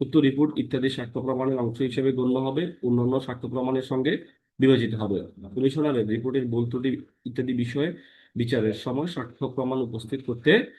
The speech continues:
পারবে। কমিশনের প্রতিবেদন অর্থাৎ, আহ, সাবস্ট্যান্টিভ বা কনক্লুসিভ সাক্ষ্য নয়। পক্ষগণের দেয়া অন্যান্য সাক্ষী আলোকে কমিশনারের প্রতিবেদন আদালতে বিবেচনা করবেন। এর পরবর্তী প্রশ্ন আমরা একটু দেখার চেষ্টা করি।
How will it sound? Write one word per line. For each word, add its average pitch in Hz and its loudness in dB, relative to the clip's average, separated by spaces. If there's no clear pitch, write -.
পারবে। 101 0
কমিশনের 123 -2
প্রতিবেদন 131 0
অর্থাৎ, 120 -4
আহ, 104 -4
সাবস্ট্যান্টিভ 131 0
বা 107 -2
কনক্লুসিভ 120 -2
সাক্ষ্য 107 -6
নয়। 92 -2
পক্ষগণের 131 -2
দেয়া 113 -2
অন্যান্য 127 4
সাক্ষী 127 -8
আলোকে 143 0
কমিশনারের 123 2
প্রতিবেদন 123 0
আদালতে 120 2
বিবেচনা 113 4
করবেন। 95 -4
এর 143 2
পরবর্তী 151 -2
প্রশ্ন 117 -4
আমরা 107 0
একটু 107 -6
দেখার 156 -2
চেষ্টা 160 -2
করি। 104 -2